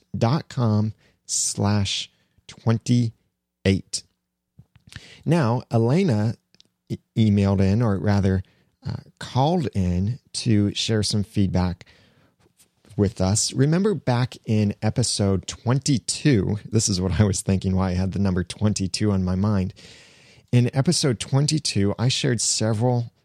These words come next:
podcasting resources and podcasters and such that I'm thankful for. Well, Elena had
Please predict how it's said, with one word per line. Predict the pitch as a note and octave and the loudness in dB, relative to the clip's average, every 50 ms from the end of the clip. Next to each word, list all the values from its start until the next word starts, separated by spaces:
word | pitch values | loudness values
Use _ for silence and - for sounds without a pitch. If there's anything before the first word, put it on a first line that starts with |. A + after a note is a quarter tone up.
| - - - | -20 -12 -4
podcasting | - B2+ B2+ B2 - - B2 A#2 A2 - - A#2+ G#2+ F#2+ | -2 -2 -2 -2 -2 -2 -2 0 0 0 0 0 0 2
resources | F#2 F2+ - - - F#2 F2 - - F#2 E2+ F2+ | 0 0 -2 0 0 -2 -2 0 -2 -4 -2 -4
and | F#2 - | -6 -4
podcasters | - A2 G#2+ G#2+ - - - G2 F2+ F2 - - - F#2 F#2 | -2 -2 -2 -2 -2 -2 -2 -2 -2 -2 -2 -4 -4 -4 -4
and | - F#2+ | -2 -2
such | - - G#2 F#2 - - - - - - _ - | -2 -2 -2 -2 -2 -6 -10 -12 -20 -16 _ -6
that | - - - | -6 -6 -2
I'm | - G#2 G#2+ A2+ A#2+ B2+ - | 0 0 2 2 0 0 -2
thankful | - - _ - - C#3 C#3 C#3+ C3 - - G2 F2+ | -6 -14 _ -4 -2 -2 -2 -2 -4 -4 -4 -6 -6
for. | - - - A2+ F#2+ D2 - - - _ _ _ _ _ _ - | -6 -6 -4 -4 -4 -4 -6 -12 -18 _ _ _ _ _ _ -4
Well, | - B2 - - | -2 -2 -2 0
Elena | A#2 A#2+ B2 C3+ E3+ F#3 F3+ D3+ | 0 0 2 2 2 2 2 2
had | B2+ A#2+ A#2 G#2+ F#2+ | 2 2 2 0 -4